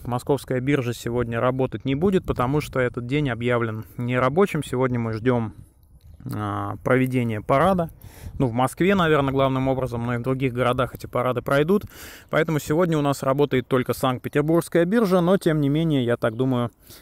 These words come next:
а, освежить в памяти происходящее на рынках вполне себе стоит. Ну и самая главная, наверное,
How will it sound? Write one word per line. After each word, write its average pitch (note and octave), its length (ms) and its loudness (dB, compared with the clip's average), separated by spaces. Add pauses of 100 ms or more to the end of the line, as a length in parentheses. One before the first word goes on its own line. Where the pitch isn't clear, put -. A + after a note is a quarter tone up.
(100)
а, A#2 520 0
освежить D#3 520 0
в - 80 -14
памяти C#3+ 380 0
происходящее C#3+ 840 0
на C#3 180 2
рынках D#3 420 0 (200)
вполне C3 360 -2
себе B2+ 240 -8
стоит. A#2 360 -4
Ну F3+ 100 2
и F3+ 40 2
самая D#3+ 340 2
главная, C3+ 380 4
наверное, A#2 480 0